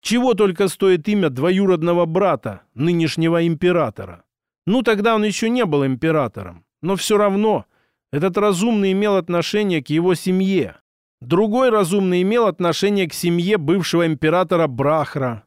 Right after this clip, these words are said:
который под конец своей жизни сам был бы рад избавиться от своих родственников. Но сейчас это значение не имело. Все они были родственниками, хоть и дальними, нынешнего императора Винара.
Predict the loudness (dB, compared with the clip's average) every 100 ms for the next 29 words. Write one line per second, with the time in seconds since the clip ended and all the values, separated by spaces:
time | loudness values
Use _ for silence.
0 | _ -4 0 2 2 0 -2 0 0 0
1 | -2 0 2 2 0 -2 0 0 -2 -6
2 | _ _ -8 -2 0 2 2 2 2 2
3 | 0 -2 0 0 2 0 0 -2 -2 0
4 | 0 2 2 0 -2 -12 -10 -10 -14 -20
5 | _ _ -4 -4 -2 -4 -2 0 0 -4
6 | -12 -8 -2 0 0 -2 -2 -2 0 0
7 | 0 0 0 0 -2 -4 -10 _ _ _
8 | _ -10 -4 0 2 2 2 2 4 2
9 | 0 -4 -4 -4 -6 -10 -12 -4 -2 0
10 | -2 0 0 2 0 -2 -6 -12 _ 0
11 | 2 2 0 0 0 2 0 0 2 2
12 | 2 0 0 0 0 0 -4 -8